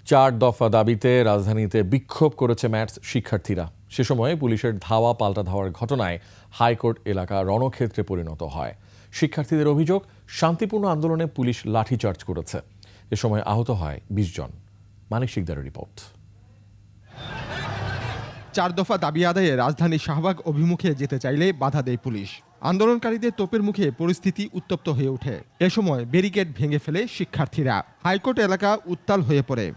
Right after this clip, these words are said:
Speaker 2: পরিস্থিতি নিয়ন্ত্রণে শিক্ষার্থীদের ছত্রভঙ্গ করতে লাঠিচার্জ করা হয়। পুলিশের সাথে শিক্ষার্থীদের ধাওয়া পাল্টা ধাওয়ায় কয়েকজন আহত হয়ে পড়ে।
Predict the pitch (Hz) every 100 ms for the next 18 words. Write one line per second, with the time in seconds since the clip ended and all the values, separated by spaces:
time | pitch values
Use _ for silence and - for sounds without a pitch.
0 | - 175 190 - 208 214 175 170 180 220
1 | 208 131 - - 202 - 202 - 196 175
2 | 135 - 180 - 202 165 143 127 139 -
3 | 202 233 - 123 139 156 208 165 190 -
4 | 131 123 110 87 - - - - - -
5 | - 262 285 285 277 - 190 - - -
6 | - - - - - - - - - -
7 | - 196 220 254 214 - 170 135 196 -
8 | 202 - 180 185 139 120 147 175 170 151
9 | 165 156 170 170 107 117 160 151 160 156
10 | - 151 190 147 120 117 120 98